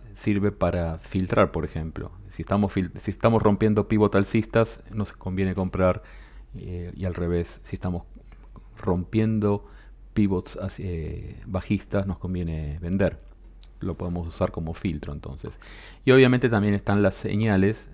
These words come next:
eh, si vemos ahí signal up, en este caso no hay señal, no hay flecha. Acá sí vemos que hay una flecha. Y si vemos signal up,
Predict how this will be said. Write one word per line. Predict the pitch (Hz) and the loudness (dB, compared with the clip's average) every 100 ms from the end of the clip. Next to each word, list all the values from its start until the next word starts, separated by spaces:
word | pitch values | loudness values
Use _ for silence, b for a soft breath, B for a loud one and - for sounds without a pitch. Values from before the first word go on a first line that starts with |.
| - | -18
eh, | 98 95 101 | -10 -8 -8
si | - | -8
vemos | 98 95 95 | -6 -6 -2
ahí | 92 98 | -2 -2
signal | - 104 98 98 95 - - | -2 -4 -2 0 -2 -2 0
up, | 123 - b b b b - | 0 -2 b b b b -16
en | 92 | -10
este | 87 - 78 | -10 -8 -6
caso | 78 - 82 | -8 -8 -8
no | 90 107 | -4 -2
hay | 95 95 | 0 -2
señal, | - 92 92 117 120 87 | -4 -4 -2 -4 -6 -6
no | 87 | -4
hay | 87 85 | -4 -6
flecha. | - 82 - 107 120 _ B B B B B _ | -4 -6 -6 -8 -8 _ B B B B B _
Acá | 104 95 110 | -8 -2 -2
sí | - 101 | 2 2
vemos | 87 85 | 2 -2
que | 78 | -6
hay | |
una | 78 76 | -6 -8
flecha. | - 78 - 98 117 _ _ _ _ _ - - _ _ b b b b b b b b b b b b _ _ - _ b b b b b b _ _ | -10 -12 -6 -6 -6 _ _ _ _ _ -20 -20 _ _ b b b b b b b b b b b b _ _ -20 _ b b b b b b _ _
Y | 110 107 110 | -4 -4 -4
si | - 90 | -8 -8
vemos | 85 87 - | -6 -6 -4
signal | 95 101 104 - | -4 -2 -4 -2
up, | 92 - | -4 -4